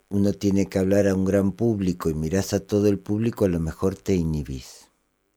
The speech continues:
Así que elegís a alguna persona para hablarle, para que se vuelva más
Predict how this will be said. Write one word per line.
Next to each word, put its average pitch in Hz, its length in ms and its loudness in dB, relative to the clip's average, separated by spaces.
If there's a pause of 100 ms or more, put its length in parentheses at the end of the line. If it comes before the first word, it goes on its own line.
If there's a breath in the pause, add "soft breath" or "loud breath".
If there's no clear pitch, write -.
(800 soft breath)
Así 87 240 -6
que 113 120 4
elegís 95 380 2
a 107 40 2
alguna 95 340 2
persona 85 480 2
para 87 180 2
hablarle, 95 460 2
para 87 240 0
que 87 100 -10
se 85 160 -4
vuelva 87 380 2
más 85 260 -2